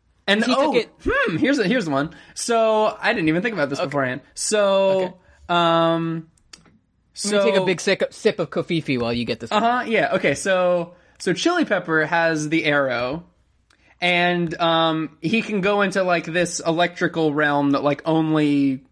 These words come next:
Speaker 1: like, he can only go into it and, like, suck other people. It's, like, his, like, his plane, his domain, right?
Speaker 2: Mm-hmm.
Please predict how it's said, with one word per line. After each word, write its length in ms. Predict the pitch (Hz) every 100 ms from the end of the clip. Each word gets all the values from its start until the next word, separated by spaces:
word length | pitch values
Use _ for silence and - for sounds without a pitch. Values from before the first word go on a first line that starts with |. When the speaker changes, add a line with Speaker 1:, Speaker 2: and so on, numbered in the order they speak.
| _
Speaker 1:
like, 220 | 143 143 226
he 80 |
can 120 | 214 208
only 180 | 185 165
go 160 | 160
into 180 | 160 143
it 40 |
and, 120 | 139 143
like, 140 | 139
suck 160 | 131 151
other 120 | 139
people. 220 | 147 135
It's, 160 | 135 147
like, 120 | 135
his, 340 | 165 156 143
like, 180 | 143 139
his 200 | 151 143
plane, 340 | - 151 139
his 120 | 135 135
domain, 340 | 139 139 123
right? 340 | 123 151 170 - - - _ _ - - -
Speaker 2:
Mm-hmm. 220 | 143 123